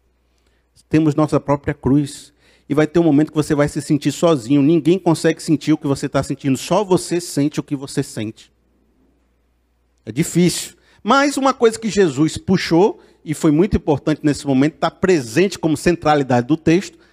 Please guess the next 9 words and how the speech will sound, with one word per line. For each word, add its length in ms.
é 100
a 100
oração. 600
Porque 220
a 80
oração 420
é 40
um 60
instrumento 840